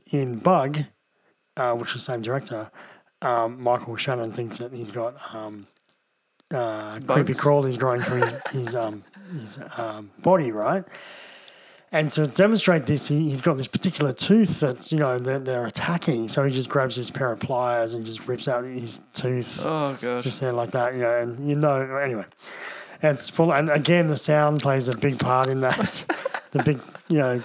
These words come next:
Speaker 1: crunches. It's like
Speaker 2: I'm,
Speaker 1: Cocoa
Speaker 2: I'm
Speaker 1: Pops.
Speaker 2: writing it down only because I like Michael Shannon, and I'll fast
Speaker 1: I've been
Speaker 2: forward through
Speaker 1: wanting,
Speaker 2: the
Speaker 1: no,
Speaker 2: bad
Speaker 1: no, I've been
Speaker 2: parts.
Speaker 1: wanting to watch this film forever, but you can't watch it. You can't find it.
Speaker 2: Ah, right.
Speaker 1: Yeah.
Speaker 2: I'll give it a go. I'll give it a go.
Speaker 1: Yeah, no, but you can't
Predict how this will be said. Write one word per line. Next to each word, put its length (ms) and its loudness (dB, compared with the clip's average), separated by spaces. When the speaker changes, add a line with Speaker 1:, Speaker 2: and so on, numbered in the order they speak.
Speaker 1:
crunches. 680 0
It's 120 -12
like 280 -2
Speaker 2:
I'm, 120 6
Speaker 1:
Cocoa 120 6
Speaker 2:
I'm 80 4
Speaker 1:
Pops. 100 8
Speaker 2:
writing 300 4
it 80 -6
down 320 4
only 240 4
because 320 0
I 40 4
like 200 0
Michael 240 -2
Shannon, 480 0
and 140 -2
I'll 80 2
fast 280 2
Speaker 1:
I've 40 6
been 180 8
Speaker 2:
forward 20 4
through 80 6
Speaker 1:
wanting, 80 6
Speaker 2:
the 100 4
Speaker 1:
no, 100 6
Speaker 2:
bad 100 8
Speaker 1:
no, 100 8
I've 140 6
been 80 6
Speaker 2:
parts. 100 4
Speaker 1:
wanting 200 6
to 60 6
watch 240 4
this 140 -4
film 160 4
forever, 320 2
but 100 -4
you 140 6
can't 280 2
watch 260 0
it. 80 -4
You 80 -8
can't 240 -2
find 240 -2
it. 160 -8
Speaker 2:
Ah, 500 -6
right. 220 -12
Speaker 1:
Yeah. 400 -2
Speaker 2:
I'll 120 -2
give 140 -4
it 60 -8
a 40 -4
go. 180 -8
I'll 100 -4
give 160 -8
it 80 -14
a 40 -16
go. 80 -14
Speaker 1:
Yeah, 140 8
no, 120 6
but 120 0
you 80 2
can't 340 0